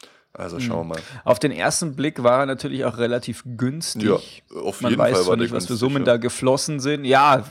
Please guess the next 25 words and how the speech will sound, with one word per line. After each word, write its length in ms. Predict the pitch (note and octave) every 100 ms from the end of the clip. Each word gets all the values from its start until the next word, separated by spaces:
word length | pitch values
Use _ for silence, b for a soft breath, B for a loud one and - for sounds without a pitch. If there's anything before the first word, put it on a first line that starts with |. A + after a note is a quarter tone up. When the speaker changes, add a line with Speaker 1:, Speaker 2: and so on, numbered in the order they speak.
| C#2+
Speaker 2:
ist, 220 | F2+ - C3
die 60 |
Frage 260 | - C3+ C#3
ist, 100 | -
wer 140 | C3
halt 160 | B2+ A#2
das 120 | A#2
Geld 200 | B2 A#2
Speaker 1:
Ja. 80 | A2+
Speaker 2:
bekommt, 380 | G#2+ C3+ A2 -
weißt 260 | A2+ -
du? 180 | C3 A#2+ B B
Ob 220 | - A#2+ A#2+
jetzt 180 | A#2+
halt 320 | B2 G#2+ A2+ -
Dortmund, 460 | B2 - C#3 C3
äh, 240 | B2+ B2+ B2
das 180 | B2
bekommt 480 | - A#2+ B2 C3+ C3
oder 280 | - A#2+ B2
sozusagen, 600 | A#2+ - A#2 A#2+ A#2+ A#2
äh, 340 | - A#2 A2+ G#2
Lewandowski, 640 | A#2+ A2+ A#2 B2+ - -
weil 140 | A#2 A#2
also, 180 | A#2+